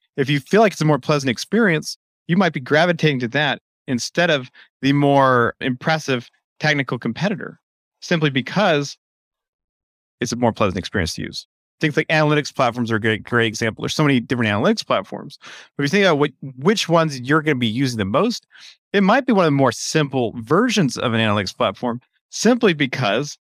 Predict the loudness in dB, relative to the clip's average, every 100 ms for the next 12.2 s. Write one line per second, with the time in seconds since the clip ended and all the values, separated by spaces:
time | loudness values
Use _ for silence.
0 | _ _ _ -8 -2 0 0 0 -4 -4
1 | -6 -2 0 0 -2 -10 -10 -8 -2 -2
2 | 0 0 0 2 2 2 2 0 -4 _
3 | _ -2 2 2 2 0 0 -4 _ -6
4 | 0 0 0 -2 2 0 0 -6 _ _
5 | _ _ 0 2 2 0 -4 -8 -2 2
6 | 2 0 -2 0 -2 -2 -12 -14 _ _
7 | _ _ _ -2 -2 0 2 2 2 2
8 | 2 0 0 0 2 2 2 -2 -4 0
9 | 0 -2 -6 -2 -2 0 -2 -4 -6 _
10 | -2 0 0 -2 -2 -2 -2 0 0 0
11 | -2 -8 -8 -20 -14 -6 0 0 2 0
12 | -2 -4